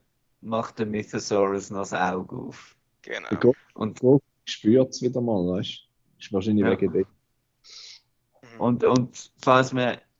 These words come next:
Speaker 1: zu blöd ist, tut's dann grad wieder zum Wappen zoomen, genau. Und dann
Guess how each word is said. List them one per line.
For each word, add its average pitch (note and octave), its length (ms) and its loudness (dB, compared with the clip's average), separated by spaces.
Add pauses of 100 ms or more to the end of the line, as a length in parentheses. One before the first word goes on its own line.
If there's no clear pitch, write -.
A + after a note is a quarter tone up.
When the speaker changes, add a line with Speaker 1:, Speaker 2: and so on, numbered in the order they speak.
(160)
Speaker 1:
zu - 140 -20
blöd C#3 320 4
ist, D#3+ 340 -4
tut's C3 240 -4
dann A#2 120 -8
grad A2+ 280 0
wieder A2 240 -4
zum G#2+ 220 -6
Wappen C3 420 2
zoomen, E3 640 -6
genau. B2 480 -2 (520)
Und - 220 -10
dann A2+ 140 2